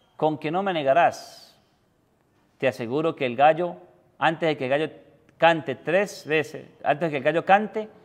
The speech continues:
tú me negarás tres veces". Y así sucedió.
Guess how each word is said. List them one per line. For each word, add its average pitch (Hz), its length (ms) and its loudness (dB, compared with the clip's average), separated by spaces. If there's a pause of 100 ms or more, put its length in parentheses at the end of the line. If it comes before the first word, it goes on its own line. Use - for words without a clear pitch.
(360)
tú 262 180 4
me 262 140 0
negarás 165 420 6
tres 131 160 -4
veces". - 580 -8 (1200)
Y 156 80 0
así 135 200 0
sucedió. 156 500 -4